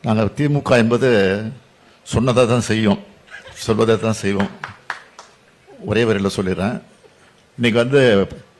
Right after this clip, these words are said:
எழுபத்தைந்தாம் ஆண்டு விழாவை கொண்டாடக்கூடிய வகையில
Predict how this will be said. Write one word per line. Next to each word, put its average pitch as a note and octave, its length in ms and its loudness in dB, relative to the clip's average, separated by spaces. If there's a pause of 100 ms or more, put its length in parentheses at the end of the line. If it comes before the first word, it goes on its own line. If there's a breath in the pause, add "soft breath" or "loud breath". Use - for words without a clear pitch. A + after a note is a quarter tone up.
(1040)
எழுபத்தைந்தாம் B2+ 720 2
ஆண்டு G#2+ 160 2
விழாவை G#2 320 2 (440)
கொண்டாடக்கூடிய G#2 680 0
வகையில B2 520 -4